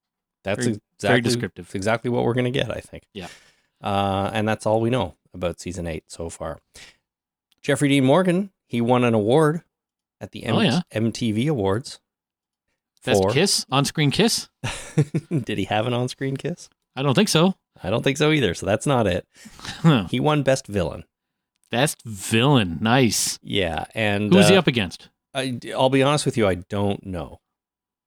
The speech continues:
Speaker 1: which is, uh, a failing on my part. But he did tweet this after winning. He said,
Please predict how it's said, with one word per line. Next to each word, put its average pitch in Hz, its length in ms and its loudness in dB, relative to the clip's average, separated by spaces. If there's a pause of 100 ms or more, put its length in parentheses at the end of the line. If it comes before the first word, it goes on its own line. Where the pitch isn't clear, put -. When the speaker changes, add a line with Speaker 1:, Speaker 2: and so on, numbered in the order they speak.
(220)
Speaker 1:
which - 220 -12
is, 85 260 -6
uh, 90 300 -2
a 90 240 -4
failing 98 400 -2
on 87 160 -6
my 87 160 -4
part. 85 340 -8
But 92 220 -8 (180)
he 123 120 -4
did 165 240 2
tweet 151 300 -2
this 123 420 0 (180)
after 104 520 -2
winning. 110 420 -2
He 110 120 -4
said, 101 380 0